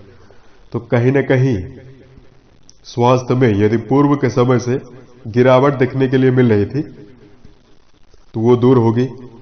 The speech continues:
पेट से जुड़ी हुई समस्याएं कन्या राशि वाले जातकों को अक्सर परेशान करती हैं, तो यहाँ पर विशेष खान पान की आदत पर तो आपको ध्यान देना ही होगा, परंतु ज़्यादा किसी प्रकार की गंभीर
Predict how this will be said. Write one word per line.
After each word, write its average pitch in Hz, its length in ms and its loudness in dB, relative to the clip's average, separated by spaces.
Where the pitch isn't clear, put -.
पेट 151 220 4
से 156 140 -4
जुड़ी 139 180 2
हुई 135 200 0
समस्याएं 127 520 0
कन्या 123 320 -2
राशि 120 280 -2
वाले 117 200 2
जातकों 113 380 -2
को 123 120 -2
अक्सर 117 280 -2
परेशान 110 480 -2
करती 104 300 -4
हैं, 107 160 -6
तो 117 60 -2
यहाँ 117 240 0
पर 135 180 -2
विशेष 131 440 -2
खान 123 320 -2
पान 127 260 0
की 127 120 -2
आदत 120 360 0
पर 127 80 2
तो 127 200 0
आपको 123 280 0
ध्यान 117 320 -2
देना 113 220 2
ही 135 140 2
होगा, 110 260 0
परंतु 135 320 2
ज़्यादा 123 280 2
किसी 135 280 -2
प्रकार 127 380 0
की 131 240 -2
गंभीर 131 600 0